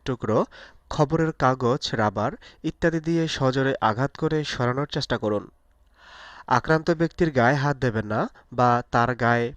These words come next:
পানি দেবেন না। দুই,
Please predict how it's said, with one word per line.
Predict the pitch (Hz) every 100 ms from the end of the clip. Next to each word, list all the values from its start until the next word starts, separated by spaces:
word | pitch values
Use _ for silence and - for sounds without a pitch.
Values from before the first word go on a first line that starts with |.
| -
পানি | 131 165 175
দেবেন | 120 107
না। | 101 90 - _ _ _ _ _ _ _ _ _ _ _ _ _ _ _ _ _ _ _ _ _ _ _ _ 262 262 - _ _ _ _ _ _
দুই, | 143 147 98